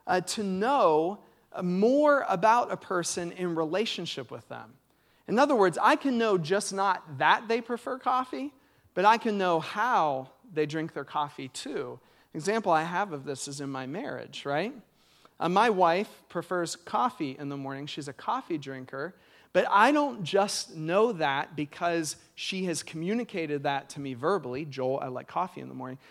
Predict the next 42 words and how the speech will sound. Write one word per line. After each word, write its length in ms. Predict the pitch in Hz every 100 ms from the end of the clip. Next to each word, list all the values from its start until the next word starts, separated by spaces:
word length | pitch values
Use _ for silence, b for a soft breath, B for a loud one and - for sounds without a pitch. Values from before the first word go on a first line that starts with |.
| B B
I 140 | - 214
know 440 | 202 196 233 320
it 160 | 214 185
on 200 | 196 185
a 60 |
deeper 320 | 165 196 196 175
level 280 | 202 240
because 280 | 180 175 180 175
every 380 | 175 165 175 202
single 360 | - 160 160 202
morning 440 | 156 131 151 190
I 120 | 165
see 280 | 160 - 139
her 120 | 147
drink 260 | 151 185 214
coffee, 460 | - 359 - 123 - _ _ _ _
right? 300 | 160 185 285 - - b b b b b
So 180 | - 233
she 200 | - 302
may 140 | 339
have 140 | 240 -
communicated 840 | 196 190 226 330 - 233 185 160
that 220 | 160 151
to 120 | -
me 200 | 151 156
in 200 | 165 147
words 340 | 143 147 151 151
at 60 |
some 240 | 143 151 151
point. 280 | 151 160 190
I 40 |
don't 140 | 170
remember 260 | 156 147 139
when, 260 | 139 165 165
when 160 | 139
we 80 | 139
were 80 | 135
dating 460 | 127 131 135 139
or 80 | 139
something, 400 | 139 151 143 170
but 140 | 160 156
eventually 920 | 139 185 370 - 165 147 147 180